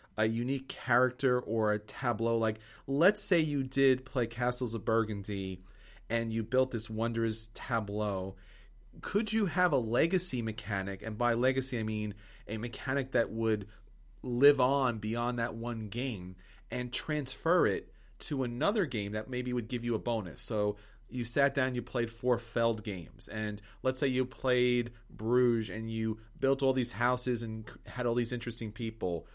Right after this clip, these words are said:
What if you could take one of those people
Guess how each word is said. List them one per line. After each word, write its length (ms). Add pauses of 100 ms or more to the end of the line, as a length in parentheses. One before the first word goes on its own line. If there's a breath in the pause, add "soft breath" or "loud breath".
(220 soft breath)
What 180
if 100
you 60
could 120
take 220
one 200
of 80
those 240 (200)
people 640